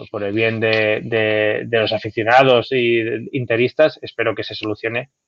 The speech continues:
a corto plazo la situación económica del Inter y que este fondo californiano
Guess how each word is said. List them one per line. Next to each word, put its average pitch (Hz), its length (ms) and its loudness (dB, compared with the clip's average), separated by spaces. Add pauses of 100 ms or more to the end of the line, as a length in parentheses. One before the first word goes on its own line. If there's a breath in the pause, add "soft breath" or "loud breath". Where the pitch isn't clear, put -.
(240)
a - 80 -2
corto 123 280 0
plazo 127 380 4
la 117 220 6
situación 117 520 -2
económica 113 540 0
del 113 160 -2
Inter 135 300 0
y 117 80 0
que 113 180 2
este 107 160 -6
fondo 120 920 2
californiano 127 760 2